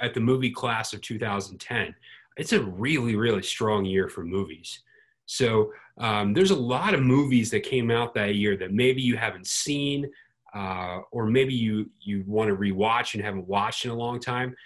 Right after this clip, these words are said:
So we thought what we'd do is, um,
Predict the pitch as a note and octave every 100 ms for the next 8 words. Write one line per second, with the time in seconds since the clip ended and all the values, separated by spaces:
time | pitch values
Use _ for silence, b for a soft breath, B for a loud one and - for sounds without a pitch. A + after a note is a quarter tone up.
0 | B - D#3 D3+ F#3 A3+ A3 F3+ D3+ C#3
1 | B2+ A#2 B2 A#2 A#2 G#2+ G2+ G2 G2 b
2 | b _ G2+ G2 F#2 F#2